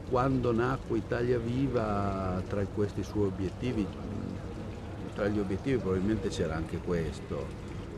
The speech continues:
Ehm, alla fine il gruppo dirigente,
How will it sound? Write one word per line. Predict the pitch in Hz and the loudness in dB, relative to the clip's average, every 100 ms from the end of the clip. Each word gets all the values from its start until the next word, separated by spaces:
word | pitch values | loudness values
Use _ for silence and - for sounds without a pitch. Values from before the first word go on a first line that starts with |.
| - | -4
Ehm, | 101 95 92 95 92 95 90 87 87 85 85 92 | -2 0 0 0 0 -2 -4 -4 -4 -4 -4 -4
alla | 92 104 101 | -2 0 0
fine | - 135 143 120 | 0 2 4 6
il | 104 95 | 4 2
gruppo | 104 117 - 107 | 2 2 2 2
dirigente, | 104 101 92 110 117 110 101 - - 110 104 98 98 98 95 - | 2 2 2 2 4 2 -2 -6 -4 2 4 4 4 2 0 -4